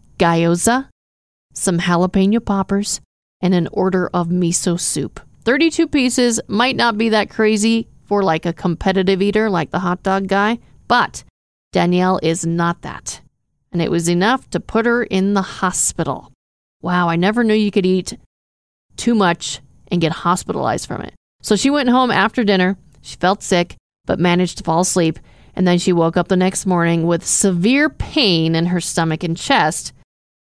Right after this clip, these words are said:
It was so bad, she had trouble breathing, you guys. So she panicked, went to the E R in the end. Turns out she wasn't dying. She just had a crazy case of acid reflux, but so bad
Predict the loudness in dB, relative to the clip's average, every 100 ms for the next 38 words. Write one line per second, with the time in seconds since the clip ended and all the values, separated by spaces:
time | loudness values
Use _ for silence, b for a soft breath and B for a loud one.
0 | -4 -2 0 0 2 2 2 2 0 -8
1 | -20 -2 0 2 -2 -4 -6 -8 -4 -2
2 | 0 -2 -6 -6 -6 -6 -12 _ -4 0
3 | 2 0 0 2 4 2 -2 -8 -16 -16
4 | -4 -2 0 0 2 2 2 0 -2 -4
5 | 0 2 2 0 -4 _ _ _ -8 -2
6 | 0 2 0 -4 -4 0 4 4 2 0
7 | 0 0 0 0 2 -2 -6 _ _ _
8 | -2 0 0 0 0 0 0 0 -2 -2
9 | -2 0 -4 -4 -2 -2 0 -2 0 -2
10 | -8 -12 -4 -2 -4 -8 -12 -10 -6 0
11 | 0 0 -8 -14 -4 0 2 2 2 0